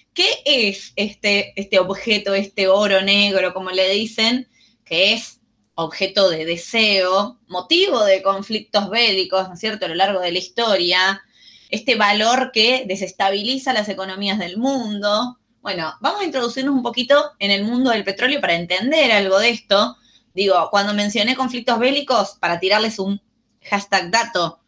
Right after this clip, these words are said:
Siria, Irak, desde el dos mil once, Irán, ocu-,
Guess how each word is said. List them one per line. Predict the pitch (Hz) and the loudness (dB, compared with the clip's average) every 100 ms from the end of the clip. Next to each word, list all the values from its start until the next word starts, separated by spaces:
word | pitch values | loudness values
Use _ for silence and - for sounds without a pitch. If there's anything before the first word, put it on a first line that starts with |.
| _ _ | _ _
Siria, | - 269 285 269 | -4 2 4 4
Irak, | 226 226 269 285 | 4 2 2 0
desde | 226 226 180 | -6 -2 -2
el | 185 | -2
dos | 190 190 | -2 -2
mil | 196 202 | -2 0
once, | 240 254 247 - 233 233 - _ - | 0 -2 -4 0 0 0 -4 _ -8
Irán, | 208 233 247 254 254 | 0 2 2 0 -6
ocu-, | 202 - | -10 -12